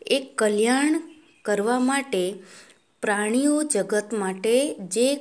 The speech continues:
કામના વ્યક્ત કરવામાં આવી છે, તે અહીં સ-, અ, પ્રાર્થનાઓ દ્વારા કરવામાં આવી છે કે જે સમગ્ર સૃષ્ટિ ઉપર સજીવો છે, જે બ્રહ્માએ સૃષ્ટિનું સર્જન કરેલું છે,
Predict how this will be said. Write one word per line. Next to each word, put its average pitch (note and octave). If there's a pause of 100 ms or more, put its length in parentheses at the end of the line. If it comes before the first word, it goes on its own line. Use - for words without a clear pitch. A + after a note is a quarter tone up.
(240)
કામના F#3+
વ્યક્ત G#3
કરવામાં G3
આવી B3+
છે, F#3 (340)
તે C4
અહીં A#3+ (360)
સ-, -
અ, G3
પ્રાર્થનાઓ F#3+
દ્વારા G3+ (340)
કરવામાં G3
આવી F#3+
છે G3+
કે G3 (400)
જે A#3+
સમગ્ર A#3
સૃષ્ટિ F#3+
ઉપર G#3+ (760)
સજીવો B3+
છે, - (180)
જે G3
બ્રહ્માએ A3+
સૃષ્ટિનું A#3
સર્જન A#3+
કરેલું F#3+
છે, A#3+